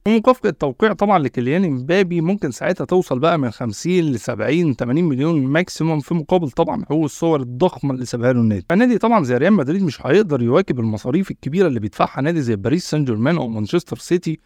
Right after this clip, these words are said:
أو حتى الأندية اللي بتملكها دول برضو تحديدًا بما فيهم مثلًا تشيلسي. فأنا شايفها بصراحة حركة ذكية جدًا، النادي تخلى عن جزء كبير هو ما كانش عايز يتفرط فيه،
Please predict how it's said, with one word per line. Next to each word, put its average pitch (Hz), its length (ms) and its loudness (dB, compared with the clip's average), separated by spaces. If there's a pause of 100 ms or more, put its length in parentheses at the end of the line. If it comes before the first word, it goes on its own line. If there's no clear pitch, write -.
(300)
أو 190 100 4
حتى 214 300 0
الأندية 139 520 2
اللي 127 380 0
بتملكها 120 640 -2
دول 147 340 4
برضو 175 280 -2
تحديدًا 147 560 -2 (180)
بما 196 280 2
فيهم 170 360 0
مثلًا 147 460 -2
تشيلسي. 185 460 0
فأنا 190 120 4
شايفها 180 300 0
بصراحة 185 260 0
حركة 180 320 -2
ذكية 165 340 2
جدًا، 139 300 -2
النادي 123 420 0 (160)
تخلى 180 400 2
عن 110 520 -4
جزء 170 340 0
كبير 170 360 0
هو 180 260 2
ما 123 60 -4
كانش 120 220 -4
عايز 175 220 2
يتفرط 180 420 -2
فيه، 190 280 -2